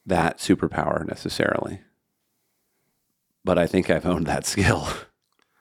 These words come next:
in my life. The idea of now when I remember memories,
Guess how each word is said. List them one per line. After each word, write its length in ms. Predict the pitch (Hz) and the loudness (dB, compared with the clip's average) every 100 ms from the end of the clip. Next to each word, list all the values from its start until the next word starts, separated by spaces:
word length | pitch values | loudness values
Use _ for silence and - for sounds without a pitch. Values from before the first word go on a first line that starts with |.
| _ - - _ | _ -20 -20 _
in 260 | 98 90 82 | 0 0 0
my 200 | 80 78 | 0 2
life. 580 | 78 78 62 - - _ _ _ _ _ _ | 2 2 0 -6 -16 _ _ _ _ _ _
The 140 | 95 92 | 4 6
idea 400 | 87 92 92 90 | 6 6 8 8
of 260 | 82 80 | 6 2
now 380 | 90 82 85 85 | 2 2 4 4
when 140 | 82 80 | 4 2
I 60 | |
remember 840 | 78 80 80 80 80 73 67 - - _ _ _ | 2 2 2 2 2 2 0 -4 -14 _ _ _
memories, 640 | 87 87 85 82 82 - | -4 -2 -2 -4 -8 -12